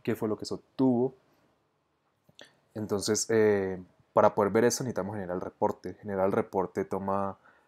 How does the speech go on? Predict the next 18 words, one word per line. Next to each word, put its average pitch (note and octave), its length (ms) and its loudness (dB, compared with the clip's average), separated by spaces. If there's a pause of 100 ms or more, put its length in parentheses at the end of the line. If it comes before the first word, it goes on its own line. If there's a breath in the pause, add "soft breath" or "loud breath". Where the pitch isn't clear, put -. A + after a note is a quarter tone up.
(140 soft breath)
eh, F2+ 420 -10 (100)
algo F#2+ 280 0
de A#2 60 4
tiempo. A2+ 500 -6 (800)
Entonces, F#2 1000 -8
nada, G2 240 -2
vamos F2 300 -10
a, F#2+ 240 -4 (400)
a G#2 80 -10
modificar, F#2+ 600 -8
a F#2+ 80 -6
crear F#2 200 -2
nuestra G2 280 -4
propia G2 280 -8
interacción G2 520 -6
de F2+ 100 -8
tipo - 300 -8
POST C#3 380 2